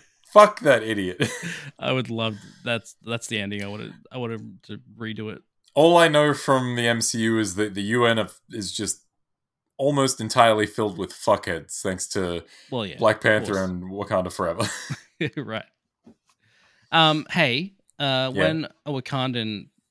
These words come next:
Speaker 2: uh, introduces themselves, do they always have to say, "I am King T'Challa,
Speaker 1: Blank, son of blank?
Speaker 2: son of King T'Chaka"?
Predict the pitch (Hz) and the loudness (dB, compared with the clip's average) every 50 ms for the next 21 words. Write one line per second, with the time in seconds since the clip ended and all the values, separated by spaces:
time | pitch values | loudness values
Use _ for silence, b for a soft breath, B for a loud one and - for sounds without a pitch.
0 | _ - 110 104 - - 120 - 107 98 104 117 107 - 120 117 110 104 - - | _ -20 -18 -16 -14 -14 -14 -14 -14 -12 -10 -10 -10 -10 -10 -10 -10 -8 -8 -8
1 | 101 101 104 104 104 - 120 120 120 117 104 113 117 120 123 120 - 123 117 - | -10 -10 -12 -12 -10 -8 -4 -4 -2 -2 -2 -4 -4 -4 -6 -6 -8 -10 -10 -10
2 | 117 - - 127 113 110 110 110 107 b b b b b b b b _ _ _ | -10 -8 -4 -4 -2 -2 -4 -6 -8 b b b b b b b b _ _ _
3 | - 143 143 143 135 117 135 135 127 131 120 62 - _ - - - 147 143 147 | -6 -4 -2 -2 -2 -2 -4 -4 -4 -6 -8 -10 -16 _ -10 -6 -4 -2 -2 -2
4 | 143 117 - - _ - - 151 - - 156 143 110 107 104 101 95 - - - | -4 -6 -10 -14 _ -8 -8 -6 -4 -2 0 4 4 4 4 2 0 -2 -2 0
5 | 110 101 98 92 - - 101 101 110 165 160 160 160 147 - - 156 151 151 151 | 0 0 0 -2 -4 -2 -2 0 2 2 2 2 0 -2 -2 0 2 2 2 2
6 | 139 131 135 131 - _ _ _ _ _ _ _ _ _ _ _ _ _ _ _ | -2 -4 -8 -12 -16 _ _ _ _ _ _ _ _ _ _ _ _ _ _ _
7 | - 170 165 165 165 147 - 156 - 170 156 - 190 165 143 - - 120 107 98 | -6 -4 -2 -2 -2 -4 -8 -10 -12 -8 -2 2 2 2 2 2 -2 -4 -4 -4
8 | 87 67 | -8 -10